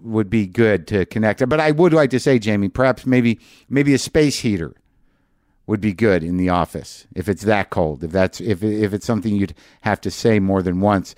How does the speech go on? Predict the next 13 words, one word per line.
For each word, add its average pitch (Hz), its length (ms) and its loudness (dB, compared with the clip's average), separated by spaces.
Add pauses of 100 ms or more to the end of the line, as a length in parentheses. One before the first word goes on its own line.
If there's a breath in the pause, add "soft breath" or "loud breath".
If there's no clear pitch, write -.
(160 soft breath)
"Sorry, 107 260 2
it's 92 100 -4
so 95 140 -2
cold 117 320 0
in 85 60 -4
here." 92 100 -2
Maybe, 104 400 2 (480 soft breath)
you 110 100 0
know, 110 60 2
maybe 110 280 2
I'm 104 100 0
crazy, 107 420 0
but 87 320 0